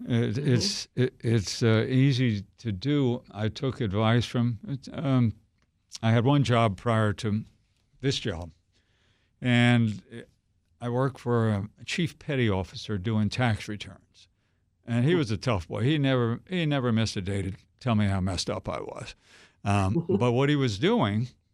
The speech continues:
Speaker 1: was basically getting me to understand and then get out and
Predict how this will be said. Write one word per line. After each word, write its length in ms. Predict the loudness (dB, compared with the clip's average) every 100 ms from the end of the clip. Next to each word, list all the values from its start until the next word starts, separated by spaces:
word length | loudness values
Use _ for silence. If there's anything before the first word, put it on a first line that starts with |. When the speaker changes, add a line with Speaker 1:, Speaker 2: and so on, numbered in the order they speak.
| _ _ _ _ _ _
Speaker 1:
was 180 | -4 -4
basically 580 | -2 -2 -2 -2 -4 -4 _ _ _ _ _ _ _ _ _ _ -2
getting 340 | 2 4 4
me 260 | 6 4 4
to 200 | 0 -2
understand 760 | 0 2 0 2 4 6 4 2 0
and 140 | 2
then 320 | 4 4 0 -6
get 340 | 0 0 0 -2
out 300 | 2 2 0 0
and 340 | 0 0 -2